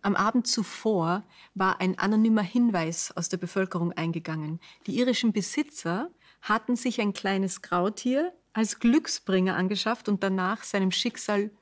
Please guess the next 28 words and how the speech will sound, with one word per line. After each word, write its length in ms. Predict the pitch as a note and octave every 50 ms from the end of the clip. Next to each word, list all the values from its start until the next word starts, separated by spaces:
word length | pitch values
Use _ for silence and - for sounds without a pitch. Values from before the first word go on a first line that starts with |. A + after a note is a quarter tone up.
| _ _ _ _ _ _
überlassen. 640 | - F#3+ F#3 G3 F#3 E3 D#3 - - - - F#3+ E3+ - - _ _ _ _ _ _ _ _ _ _ _ _ _ _ _ _ _ _ _ _ _ _ _ _
Fünf 480 | _ - - - C4+ C#4+ D#4 D4 - -
Jahre 300 | A3+ G#3 G#3 G#3 G3+ F#3+
lang 380 | F3+ F3 E3+ E3 E3+ F#3+ G3+ - _ _ _ _ _ _ _ _ _ _ _
hatten 320 | - - A3 - - B3
sie 260 | A#3 - - B3 A#3+
das 320 | G#3+ G#3 F#3 - - - -
Seil, 480 | G#3 G#3 A#3 B3 B3 G#3 F3 F#3+ A3+ - _ _ _ _ _ - _ _
das 200 | - - G3 -
um 180 | - - A3+ A3+
seinen 440 | G#3+ - G#3+ G#3 G3 G3 G3 F3 -
Hals 340 | A3+ B3 C#4+ D4 C#4 - -
geknotet 580 | A3+ G3+ - - G#3 G3+ G3 - G3 - -
war, 260 | - F#3 F#3+ G3 A3+ - _ _ _ _ _ _ _ _ _
kein 480 | - - - - G#3 A3 A#3+ B3 A#3+ -
einziges 640 | - F#3+ G#3 A3+ A3 - - - F#3 - F#3+ - -
Mal 260 | G3 F3+ F3 F3 F3+
gelockert. 640 | F3 G3 F#3 F3+ F3+ F#3 F3+ - E3 E3+ - - _ _ _ _ _ _ _ _ _ _ _ _ _ _ _ _ _ _ _ _ _ _ _
Als 140 | - G3+ F#3+
der 160 | - A#3 -
Esel 300 | - A#3+ C#4+ D4 - B3+
gewachsen 580 | A3+ A#3+ A3 G3 B3 C#4 - - - G#3 G3 F#3
war, 220 | F#3+ G3 A3+ C4 - - - - - - _
hatte 240 | - - B3 A#3+ C4
ihn 240 | - - A#3+ A#3 A3
der 160 | A3+ G3+ -
raue 240 | F#3+ G3+ C4 D4 B3
Strick 400 | - - - - C#4 C4+ -